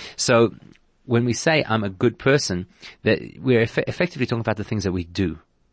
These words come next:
I do good things. I visit the sick. I give charity. I pray every day.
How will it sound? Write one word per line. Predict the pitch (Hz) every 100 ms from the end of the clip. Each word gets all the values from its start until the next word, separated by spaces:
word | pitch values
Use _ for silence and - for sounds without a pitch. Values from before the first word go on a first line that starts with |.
| _ _ _ _ _ _ _ _ - -
I | 110
do | 110
good | 120 107 -
things. | 92 - - - _ _ _ _ _ _
I | -
visit | 90 107 104
the | -
sick. | - 85 - - _ _ _ _ -
I | -
give | 98 90
charity. | - 85 82 - 85 _ _ _ _ -
I |
pray | - 104 98
every | 90 87
day. | 87 90 90